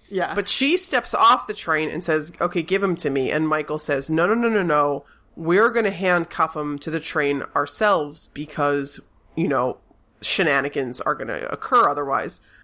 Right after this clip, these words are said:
Speaker 2: So then good Janet and Michael step off screen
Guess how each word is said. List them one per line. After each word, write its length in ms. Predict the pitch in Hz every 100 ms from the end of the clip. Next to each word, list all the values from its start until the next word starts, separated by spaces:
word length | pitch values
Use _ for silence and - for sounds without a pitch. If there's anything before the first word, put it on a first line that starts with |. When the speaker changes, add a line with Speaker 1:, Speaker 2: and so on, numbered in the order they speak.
| _ _ -
Speaker 2:
So 180 | - 202
then 380 | 185 202 202 180
good 260 | - 220 254
Janet 500 | - 202 190 185 -
and 180 | - 165
Michael 520 | 170 196 208 165 156
step 460 | 165 - - 196 -
off 220 | 156 160
screen 800 | - - - 175 190 127 120 113